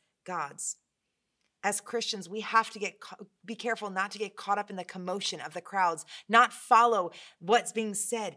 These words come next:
but truly look to who we know is the one true living God. Paul and Barnabas didn't need the crowd's voices to understand who they were or who they were serving. This was not about them. This was about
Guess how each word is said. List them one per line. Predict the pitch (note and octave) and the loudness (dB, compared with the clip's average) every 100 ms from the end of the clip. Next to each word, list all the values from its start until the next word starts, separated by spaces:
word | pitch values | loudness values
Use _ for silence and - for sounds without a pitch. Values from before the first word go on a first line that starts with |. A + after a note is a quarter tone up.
| _ _ | _ _
but | A3 G#3+ | -4 -2
truly | - B3+ C#4 A#3 F3 - _ | -6 -4 -6 -6 -8 -16 _
look | G3 A#3 A#3+ - | 6 8 8 0
to | - G#3 | -8 -8
who | - A#3 | -8 -6
we | A3 G#3+ | -4 -4
know | G3 G3 D3 D3 _ _ | -4 -4 -6 -10 _ _
is | G#3+ G#3+ F3+ | 4 4 4
the | - | -6
one | E3 F#3 F3 C#3+ | -6 -2 -4 -4
true | - - G3 | -12 -10 -6
living | F3 D#3 D3+ | -6 -8 -12
God. | D#3+ D3+ - _ _ _ _ _ | -14 -16 -18 _ _ _ _ _
Paul | - C#4+ | 0 2
and | D#4+ | 2
Barnabas | A3+ A#3+ A#3 G3+ | 2 2 0 -6
didn't | - C#4 | -8 -8
need | C4 A#3+ | -4 -4
the | F#3+ | -4
crowd's | - - G3+ G3 D3 | -6 0 2 2 -4
voices | F3 G3 F3 E3 | -10 -8 -6 -6
to | G3 | -6
understand | G3 G#3+ A3+ - G3+ F#3+ | -6 -2 -2 -2 -6 -6
who | - C4 | -10 -6
they | B3 A3+ | 0 0
were | G3 G3+ D#3 C#3 - - _ | 0 -2 -2 -4 -12 -20 _
or | G#3+ G3+ | 0 0
who | - A#3+ | -6 -4
they | A3 G3 | -2 -2
were | E3+ | -4
serving. | D#3+ - G#3 F#3+ D#3+ D3+ _ - _ | -6 -6 -8 -10 -14 -18 _ -20 _
This | B3 - | 0 2
was | A#3+ A3 | 0 0
not | G#3+ A3+ - | 0 0 0
about | E3+ F#3+ G#3 F#3+ D3+ | -4 0 2 0 -4
them. | G3 G#3+ D#3+ - _ - _ | -8 -8 -8 -18 _ -20 _
This | G#3+ G#3 | -4 -2
was | G#3+ | -2
about | A3+ E3+ C#3 D#3 | -4 -4 -8 -12